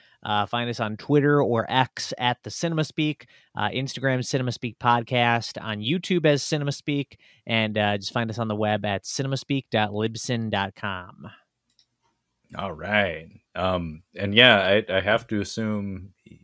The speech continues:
Speaker 2: you got some Black Friday picks, uh, <laughs> so that potentially, like,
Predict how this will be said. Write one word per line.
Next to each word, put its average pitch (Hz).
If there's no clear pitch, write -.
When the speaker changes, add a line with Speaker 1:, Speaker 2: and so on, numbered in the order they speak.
Speaker 2:
you 85
got 104
some 92
Black 101
Friday 110
picks, -
uh, 87
<laughs> -
so -
that 123
potentially, 160
like, 120